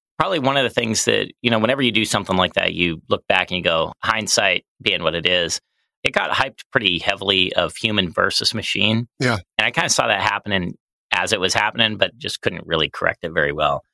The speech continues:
Speaker 1: You know, ultimately, our goal with that particular effort is not the human versus machine, but rather human with machine.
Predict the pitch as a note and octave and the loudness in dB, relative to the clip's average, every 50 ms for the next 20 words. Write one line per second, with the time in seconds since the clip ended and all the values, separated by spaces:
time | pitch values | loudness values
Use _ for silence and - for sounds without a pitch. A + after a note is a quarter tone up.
0 | _ _ _ _ _ - B2+ D3+ D#3+ F3 G3 G3 F#3+ B3 A#3 G#3 D#3 B2+ A2 G#2 | _ _ _ _ _ -4 -2 0 0 0 -2 -2 -2 0 0 0 2 2 2 0
1 | G#2+ G#2 - G#2+ A2+ A#2+ A#2 A2 G2 F#2 F#2+ F2 - _ _ _ - F#2+ F#2+ - | 0 0 0 0 2 2 2 0 0 0 0 -2 -2 _ _ _ 0 0 0 -2
2 | _ - - - E2+ E2 E2+ F#2+ - - D2+ - - A2+ G#2 F2 G#2 B2 C#3 - | _ -14 -6 -2 0 2 2 0 0 -4 -4 -2 -2 -2 0 0 2 0 0 0
3 | - - - E2+ - A2 G#2 F2+ D#2 C#2+ - - E2+ F2+ - - F2 - - F2 | -2 -2 -2 0 0 2 0 0 0 -2 0 0 0 0 0 -2 -4 -4 -4 -6
4 | - - - F2 E2 D#2+ D2+ F2 - - E2 D#2+ D2+ D2+ - G#2 F#2 E2+ D#2 D2 | -4 -2 0 -2 -2 -2 -4 -4 0 0 0 0 -2 -2 -2 0 0 0 0 -2
5 | D2 E2+ G#2+ A#2 - - E2 - - - - C2+ A#1+ A1+ - | -2 -2 -2 -2 -2 -4 -4 -2 -2 -2 -2 -4 -6 -8 -12